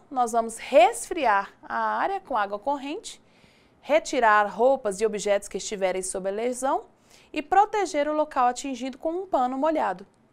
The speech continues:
E sempre devemos lembrar, não devemos aplicar nada no ferimento, nem pomada,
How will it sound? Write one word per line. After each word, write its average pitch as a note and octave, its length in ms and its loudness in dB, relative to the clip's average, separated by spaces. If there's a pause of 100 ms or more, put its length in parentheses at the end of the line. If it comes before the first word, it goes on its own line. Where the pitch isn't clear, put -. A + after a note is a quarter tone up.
(540)
E A#3 120 -12
sempre D4+ 560 -4
devemos D4+ 420 -2
lembrar, B3+ 460 0 (340)
não B3 380 -2
devemos A#3 480 0
aplicar A3+ 500 -4 (240)
nada A#3 540 0
no F3+ 100 -8
ferimento, F3+ 640 -8
nem A3 140 -8
pomada, A3+ 840 0